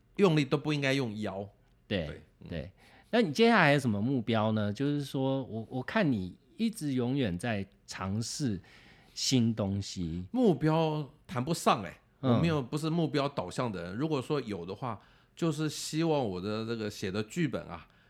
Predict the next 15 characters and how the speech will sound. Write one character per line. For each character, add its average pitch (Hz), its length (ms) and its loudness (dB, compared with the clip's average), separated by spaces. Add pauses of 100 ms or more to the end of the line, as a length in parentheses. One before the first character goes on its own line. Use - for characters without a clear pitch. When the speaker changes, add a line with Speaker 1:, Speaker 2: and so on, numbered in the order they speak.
Speaker 2:
嗯。 107 100 0
Speaker 1:
有 98 60 0
机 110 180 0
会 135 260 0
是 107 160 -8
不 120 60 -8
是 120 80 -2
可 - 180 -6
以 92 340 -4
入 127 260 0
围 92 180 -6
这 95 100 -8
个， 87 240 -8
不 131 200 -6
要 143 120 0